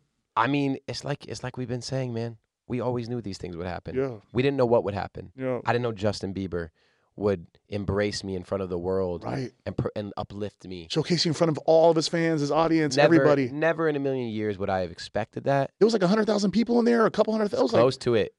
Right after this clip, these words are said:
Speaker 1: It was, like, seventy thousand at one point.
Speaker 2: Yeah.
Speaker 1: Um, never in a million years would I have expected it. But I
Speaker 2: Right.
Speaker 1: think in those moments,
Speaker 2: Mm-hmm.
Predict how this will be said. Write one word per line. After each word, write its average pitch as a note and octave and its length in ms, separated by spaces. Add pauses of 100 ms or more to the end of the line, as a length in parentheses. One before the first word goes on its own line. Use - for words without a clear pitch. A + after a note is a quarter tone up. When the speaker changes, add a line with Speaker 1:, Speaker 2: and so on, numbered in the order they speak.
(120)
Speaker 1:
It G2 40
was, G#2 80
like, A2+ 100
seventy A#2 280
thousand G#2+ 340
at E2+ 80
one F2 160
point. F2 240
Speaker 2:
Yeah. D#3+ 200 (380)
Speaker 1:
Um, A2 220
never E3+ 300
in G#3 40
a G2+ 40
million C#3 200
years G2 160
would C3 100
I A2+ 40
have G2+ 100
expected G2 440
it. F2 100
But A2 140
I G#2+ 80
Speaker 2:
Right. B2+ 120
Speaker 1:
think C#3+ 200
in A#2+ 100
those A2 220
moments, A2+ 480
Speaker 2:
Mm-hmm. B2 200